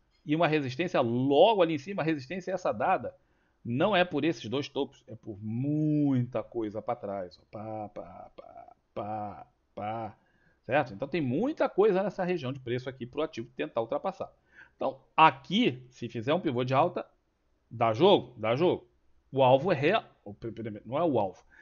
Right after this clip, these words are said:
mas um primeiro espaço pra movimentação é razoavelmente curto, mas tem um espaço. A partir daqui, fechando aqui em cima,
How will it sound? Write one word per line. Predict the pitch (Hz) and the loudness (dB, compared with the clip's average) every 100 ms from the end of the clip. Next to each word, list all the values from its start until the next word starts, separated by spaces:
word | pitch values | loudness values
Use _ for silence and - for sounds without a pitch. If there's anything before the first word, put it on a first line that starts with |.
| _ | _
mas | 104 117 | -8 -8
um | |
primeiro | 127 131 131 190 208 | -4 0 6 6 6
espaço | - - 151 156 - | 0 6 8 8 4
pra | 120 | -4
movimentação | 117 113 110 104 - 180 - _ _ _ _ - | -2 -6 -4 -4 0 -2 -4 _ _ _ _ -12
é | - | -6
razoavelmente | 98 113 127 139 139 160 - | -2 0 4 2 2 -4 -4
curto, | 175 151 135 _ _ _ | -2 -2 -4 _ _ _
mas | - 180 - | -6 -4 -6
tem | - 113 | -6 -4
um | 139 156 | -4 -4
espaço. | - 135 - - _ _ - _ _ _ _ _ _ _ _ _ _ | 2 2 2 -6 _ _ -20 _ _ _ _ _ _ _ _ _ _
A | 160 185 | 6 6
partir | - 185 135 - 254 240 | 6 4 4 -2 0 2
daqui, | 226 220 - 147 | 2 -2 -6 -6
fechando | 139 101 - 123 165 | -6 -10 -6 -4 -4
aqui | 180 208 | -6 -8
em | 220 | -12
cima, | _ 156 156 151 147 147 170 - | _ -4 -2 0 0 -2 -4 -8